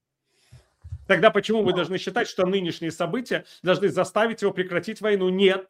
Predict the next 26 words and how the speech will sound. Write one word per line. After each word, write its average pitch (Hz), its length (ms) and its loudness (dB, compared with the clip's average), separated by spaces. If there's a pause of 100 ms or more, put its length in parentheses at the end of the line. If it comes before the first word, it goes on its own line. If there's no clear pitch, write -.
он 190 200 0
не 202 60 0
прекратит 185 640 -6
войну, 165 260 -2
потому 143 200 -6
что 147 100 -8
он 151 80 -6
мыслит 180 320 -6
алогично. 175 540 -8 (720)
Потому 208 240 6
что 196 120 -2
он 175 60 -4
может 185 200 -4
считать, 196 280 -2
что 180 140 -2
на 175 100 0
этом 175 240 0
велосипеде 180 560 -4
нужно 165 240 -6
ехать 214 360 -4
вечно. 151 560 -4 (440)
Тем 196 120 6
более, 180 220 6
что 170 140 -8
велосипед 185 460 -4
хороший, 143 600 0